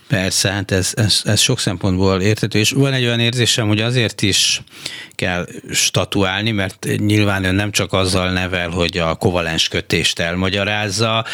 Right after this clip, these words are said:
hanem azzal, hogy azért nem egy buta hadsereg végrehajtó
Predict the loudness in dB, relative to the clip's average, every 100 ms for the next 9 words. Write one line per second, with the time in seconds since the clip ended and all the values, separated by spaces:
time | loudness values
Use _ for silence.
0 | -8 -4 -2 -2 0 0 2 0 2 2
1 | 2 2 0 0 0 0 0 -2 0 -2
2 | -2 0 0 0 -4 -4 -4 -2 0 0
3 | 0 0 0 -2 -2 -2 -2 0 0 0
4 | 0 0 0 2 2 4 2